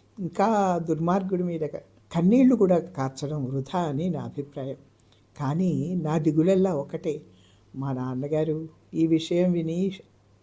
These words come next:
ఈ షాక్‌ను తట్టుకోలేరు. అందుకని కొన్నాళ్ళు నేను ఈ విషయాన్ని నాన్నకి తెలియకుండా దాచిపెట్టదలిచాను. దీన్ని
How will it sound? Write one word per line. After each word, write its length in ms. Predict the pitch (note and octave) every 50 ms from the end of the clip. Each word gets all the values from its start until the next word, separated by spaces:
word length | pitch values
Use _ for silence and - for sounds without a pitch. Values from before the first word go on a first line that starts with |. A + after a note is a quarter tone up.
| _ _ -
ఈ 100 | G3 G3
షాక్‌ను 480 | F3 - - F#3 F3+ F#3 F#3 - G#3 F3+
తట్టుకోలేరు. 680 | F3 D#3+ D3 D3 - - - F#3 F3+ F3 - - - - - _ _ _ _ _ - - - - - F3
అందుకని 600 | F3+ F3+ F3+ F#3 F#3 F#3+ F#3+ F#3+ F#3+ F#3 F3 F#3 - - _ _ _ _ -
కొన్నాళ్ళు 480 | F3 E3+ F3 F3 F3 F#3 G#3 B3 A#3+
నేను 280 | G#3+ G#3 F#3 F3+ E3 E3
ఈ 40 | D#3+
విషయాన్ని 720 | D3 C#3+ C#3 - E3+ E3+ D#3+ D3+ C#3+ C#3+ D3 D3 D3 D3
నాన్నకి 440 | C#3+ C#3+ C#3 C#3+ E3+ F3 E3+ E3 D3+
తెలియకుండా 560 | - C#3+ C#3 D3+ D#3+ D#3 - D3+ C#3+ C#3+ C#3+
దాచిపెట్టదలిచాను. 1200 | C3+ C#3+ C3 C3 - - - D#3 D3 - C3+ C#3 C#3 C#3 D3 D3+ D3+ C3+ C3+ - - D3+ D#3 C#3+ - - - _ _ _ _ - - - _ _ _ - F#3
దీన్ని 640 | E3+ F3+ G#3 G3 G3 F#3+ F#3 F3 D#3 D3 D3 D3